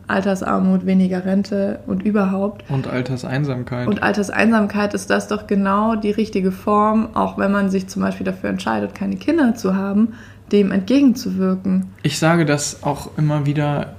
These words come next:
Speaker 2: in meiner Familie, findet euch doch zusammen. Wir haben auch so ein paar alleine stehende ältere Menschen. Warum finden die sich nicht zusammen? Die haben alle Geld, die könnten alle entweder sich ein Haus zusammen kaufen oder meinetwegen auch einen kleinen Hof, wo man noch ein bisschen vital irgendwie
Speaker 1: Die
Speaker 2: bleibt,
Speaker 1: Gefahr
Speaker 2: wenn man
Speaker 1: ist,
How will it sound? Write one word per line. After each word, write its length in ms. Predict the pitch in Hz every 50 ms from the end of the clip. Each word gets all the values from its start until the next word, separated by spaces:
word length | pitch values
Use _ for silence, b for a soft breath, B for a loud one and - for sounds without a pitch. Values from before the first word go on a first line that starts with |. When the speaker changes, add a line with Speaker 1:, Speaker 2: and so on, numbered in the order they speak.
| -
Speaker 2:
in 160 | - 135 135
meiner 260 | 127 123 131 139 151 156
Familie, 520 | - - 151 143 143 147 147 151 151 151
findet 360 | 151 - - 160 170 165 165
euch 200 | - 139 139 -
doch 100 | - 135
zusammen. 480 | - - - 127 123 127 127 139 156 156
Wir 100 | 147 131
haben 100 | 127 123
auch 100 | - 131
so 120 | - - 135
ein 60 | 127
paar 240 | - 139 131 135 - 143 139 - - -
alleine 380 | 127 127 131 131 135 147 156 151
stehende 680 | 151 - - 143 143 151 147 143 143 143 143 151 - - -
ältere 380 | 156 139 143 139 - 139 139 135
Menschen. 560 | 135 135 139 151 156 - - 175 175 185 185 B B B B B B B B B B B - - -
Warum 260 | 160 170 180 196 196
finden 360 | 185 - - 220 - - - 185
die 140 | - 196
sich 240 | 202 - 190 190 -
nicht 180 | 185 170 - -
zusammen? 460 | - - 139 131 131 135 143 175 190
Die 140 | 190 165 143
haben 140 | 143 147 -
alle 260 | - - 196 214 226 202
Geld, 300 | 185 160 80 - 180 -
die 80 | 165
könnten 340 | - - - - - - -
alle 300 | - - 170 185 180 185
entweder 400 | 185 160 160 160 165 156 151 143
sich 180 | 143 143 135 135
ein 80 | 131
Haus 260 | 127 131 156 180 -
zusammen 360 | - 190 175 175 185 185 185 185
kaufen 420 | - - 180 190 185 - 175 165
oder 260 | 147 143 139 139 139
meinetwegen 460 | 139 139 135 135 135 131 135 135 131
auch 120 | 131 127 123
einen 80 | 131
kleinen 300 | 131 - - 127 131 131
Hof, 240 | 131 156 180 185 185
wo 60 | 147
man 140 | 135 139 135
noch 80 | 139 135
ein 80 | 135
bisschen 320 | 131 135 131 - 135 131 127
vital 400 | 131 131 - - 139 147 147 143
irgendwie 280 | 139 135 139 139 139 143
Speaker 1:
Die 120 | 220 208
Speaker 2:
bleibt, 140 | 185 - 143 139 -
Speaker 1:
Gefahr 220 | - 214 208 208
Speaker 2:
wenn 60 | 190 180
man 60 | 190
Speaker 1:
ist, 60 | 190